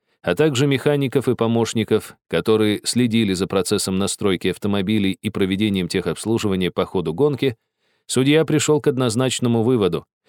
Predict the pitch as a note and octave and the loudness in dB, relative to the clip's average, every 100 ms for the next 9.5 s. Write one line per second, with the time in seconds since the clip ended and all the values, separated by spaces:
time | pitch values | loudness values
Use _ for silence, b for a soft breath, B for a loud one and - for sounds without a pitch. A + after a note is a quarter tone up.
0 | b b - C#3 D#3 D3+ D3 C#3 C#3 D3 | b b 0 2 4 2 2 4 4 4
1 | C#3 C#3 C#3 A#2+ B2+ A2+ G#2+ G#2 G2 - | 2 0 0 0 0 2 2 2 0 -6
2 | _ _ _ - G#2 A2+ C3+ D3 D3 C#3+ | _ _ _ -2 0 2 2 2 2 0
3 | B2 A2+ A#2+ A#2+ A#2+ A2+ - A#2 A2 - | 0 0 2 2 2 0 0 -2 -2 -4
4 | G2 B2+ A2+ A2 A#2 G#2+ A2 A#2+ A2+ A2+ | 0 2 2 2 0 0 -2 -2 0 0
5 | G#2 G2+ G#2+ G2 F#2 F#2+ F#2 G#2 F#2 - | 0 0 0 0 -2 -2 0 0 -2 -4
6 | E2+ G#2+ C3+ C3 B2+ A#2 C3+ A2+ _ _ | -2 0 0 0 -2 0 -2 -4 _ _
7 | _ F2 A#2 C#3 D#3+ E3+ D3 - C3 B2 | _ 0 2 2 2 0 0 -2 0 0
8 | G2+ G#2+ A2+ A#2 G#2+ G2 E2 E2 E2+ F2 | 2 2 2 0 0 0 -2 -2 -4 -4
9 | D#2 F2 F2 D#2+ - | -4 -2 -2 -4 -10